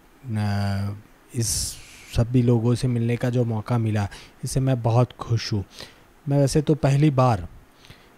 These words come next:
इस, अ, फंक्शन में आने का मुझे मौका मिला है। वैसे देशपांडे फाउंडेशन का मैंने नाम, अ, बहुत पहले जब मैं काम करता था रूरल ग्रामीण क्षेत्र में, तब से मैंने इस गांव का नाम सुना, इस फाउंडेशन का नाम मैंने सुना था।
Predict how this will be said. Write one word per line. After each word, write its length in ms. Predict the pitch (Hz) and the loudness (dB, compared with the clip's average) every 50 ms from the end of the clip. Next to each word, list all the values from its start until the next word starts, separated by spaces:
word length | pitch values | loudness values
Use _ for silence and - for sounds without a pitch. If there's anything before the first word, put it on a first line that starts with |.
| _ _ _ - - 151 | _ _ _ -12 -4 -2
इस, 240 | 120 110 - - 123 | -2 -2 0 0 2
अ, 180 | 120 117 113 110 104 113 110 107 107 101 101 98 95 98 | 2 2 2 0 -2 -6 -6 -4 -4 -4 -4 -4 -6 -8
फंक्शन 400 | - - 120 117 - - 135 127 | -8 -6 -6 -6 -2 -2 -2 0
में 140 | 123 127 120 | 0 0 0
आने 180 | 117 120 123 | 0 0 0
का 120 | 117 127 123 | 2 2 2
मुझे 220 | 123 117 113 123 | 2 4 4 4
मौका 480 | 117 113 110 107 107 107 107 - 127 120 | 2 2 2 0 0 0 0 2 2 2
मिला 280 | 120 113 110 113 113 | 4 4 4 4 2
है। 140 | 98 90 107 | 2 0 0
वैसे 200 | 107 107 - 123 | -2 0 -2 0
देशपांडे 440 | 120 127 120 - - 131 131 127 131 | 0 2 0 2 0 0 0 0 -2
फाउंडेशन 480 | 113 110 127 123 127 127 - 139 135 | -2 -2 -2 -2 -2 -2 -2 -4 -4
का 120 | 127 135 131 | -4 -4 -2
मैंने 220 | 127 127 131 127 | -2 -2 0 0
नाम, 340 | 123 120 120 120 120 110 104 - - - - - - - - - - - _ _ - | 0 0 0 0 0 0 -2 -6 -14 -20 -20 -20 -20 -20 -20 -20 -20 -20 _ _ -8
अ, 280 | 117 98 98 95 95 98 101 120 131 - _ - - | -6 -4 -2 -2 -2 -4 -6 -8 -16 -20 _ -12 -8
बहुत 300 | 117 113 117 117 123 120 - - | -4 0 2 2 2 2 0 0
पहले 520 | 117 113 117 120 127 127 123 120 110 107 110 - - - - - | 0 0 2 2 2 2 2 0 -2 -4 -8 -14 -20 -20 -10 -4
जब 200 | 110 113 107 107 | -4 -2 0 2
मैं 120 | 120 117 - | 0 0 0
काम 240 | - 117 117 117 | 0 0 0 0
करता 320 | 110 - 113 110 120 123 117 | 0 -2 -2 0 0 0 0
था 160 | - 127 127 | 0 -2 -2
रूरल 400 | 120 113 117 113 113 123 127 123 | -2 -2 -4 -2 0 0 0 -2
ग्रामीण 380 | 113 117 113 113 120 131 131 120 | -2 -2 -2 -2 0 0 -2 -2
क्षेत्र 320 | - - - - - 123 | -4 -6 -8 -4 -2 0
में, 200 | 123 117 101 92 - - - - - - - | 0 0 -2 -4 -8 -14 -20 -20 -20 -8 -8
तब 60 | 151 | -6
से 140 | 135 - 151 | -4 -2 -2
मैंने 200 | 151 151 147 147 | -2 0 0 0
इस 120 | 147 139 131 | 0 0 0
गांव 160 | 123 120 123 | 0 0 0
का 140 | 120 147 147 | -2 -2 -2
नाम 200 | 139 135 151 151 | 0 0 0 -2
सुना, 360 | - - - 117 117 120 123 - | -2 -4 -4 -2 -2 -2 -2 -2
इस 360 | 117 120 123 - - - - 123 | -2 -2 -2 -2 -4 -6 -4 -2
फाउंडेशन 640 | 120 110 101 - - 120 120 123 123 - 135 135 | -2 -4 -4 -4 -4 -2 -2 -2 -2 -2 -4 -2
का 80 | 131 135 | -2 -2
नाम 160 | 131 131 131 | -2 0 0
मैंने 220 | 135 127 123 135 139 | 0 2 2 2 0
सुना 380 | - - - 113 113 117 120 | 0 -2 -4 0 2 2 2
था। 200 | - - - 104 | 2 0 -4 -4